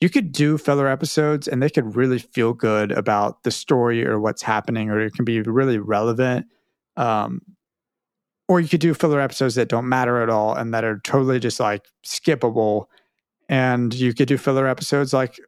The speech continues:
again, I'm gonna bring up One Piece 'cause I mentioned it earlier, how they do, where there's sometimes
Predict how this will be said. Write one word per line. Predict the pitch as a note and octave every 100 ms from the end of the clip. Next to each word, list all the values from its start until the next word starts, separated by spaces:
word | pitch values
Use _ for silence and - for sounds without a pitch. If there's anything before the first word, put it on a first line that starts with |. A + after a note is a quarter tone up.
| _
again, | B2+ A2+ B2
I'm | A#2
gonna | A#2+ A2+
bring | B2+ B2
up | -
One | B2
Piece | A2 A#2 -
'cause | A#2
I | A2
mentioned | A#2+ - A#2
it |
earlier, | A#2 A#2+ A#2+ A2 - _ _
how | - C3
they | D3
do, | D3+ B2
where | A2+
there's | A2+ A#2+ A#2
sometimes | D#3+ G3 C#3+ A2+ A#2